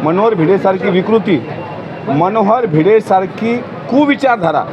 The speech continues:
या महाराष्ट्रातून हद्दपार झाल्याशिवाय महाराष्ट्राला पुरोगामित्वाचा जो महाराष्ट्र आम्ही म्हणतो, शिवशाहू फुले आंबेडकर अण्णाभाऊ साठेंचा महाराष्ट्र म्हणतो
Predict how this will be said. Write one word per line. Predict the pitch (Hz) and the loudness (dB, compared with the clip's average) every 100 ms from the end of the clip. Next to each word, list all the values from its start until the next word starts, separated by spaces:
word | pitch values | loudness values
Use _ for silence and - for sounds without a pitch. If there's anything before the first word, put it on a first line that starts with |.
| - - - - | -10 -10 -10 -2
या | 175 240 | 2 2
महाराष्ट्रातून | 233 190 208 202 - - 143 226 | 0 0 0 -2 0 -2 0 0
हद्दपार | 170 165 240 247 233 | 0 0 0 0 0
झाल्याशिवाय | 180 185 160 175 180 185 - - - - - | 2 0 2 2 2 -2 -10 -14 -14 -12 -6
महाराष्ट्राला | 123 156 185 214 196 - 196 190 202 | 0 2 2 2 -2 0 0 2 2
पुरोगामित्वाचा | - 196 226 220 208 208 202 214 214 233 | 2 4 4 4 0 0 0 0 2 0
जो | 214 | 2
महाराष्ट्र | 220 190 190 170 190 | 0 0 0 0 0
आम्ही | 190 | 2
म्हणतो, | 175 170 202 202 | 2 2 0 0
शिवशाहू | - 185 196 185 196 | 2 0 2 2 0
फुले | - 180 | 0 2
आंबेडकर | 185 175 190 185 190 | 2 2 0 2 0
अण्णाभाऊ | 185 190 190 | 2 2 2
साठेंचा | 185 180 190 196 | 0 0 0 0
महाराष्ट्र | 185 175 180 196 | 2 0 0 -2
म्हणतो | 190 190 160 | -2 -2 -4